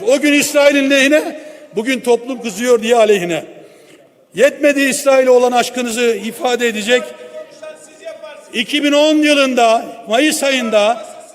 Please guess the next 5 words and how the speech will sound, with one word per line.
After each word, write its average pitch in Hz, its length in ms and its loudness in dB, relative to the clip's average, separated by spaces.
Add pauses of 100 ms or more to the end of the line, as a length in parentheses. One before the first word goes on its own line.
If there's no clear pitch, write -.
(160)
İsrail'e 302 600 2
büyük 302 280 0
bir 294 160 0
jest 508 320 2
yaptınız. 208 680 -4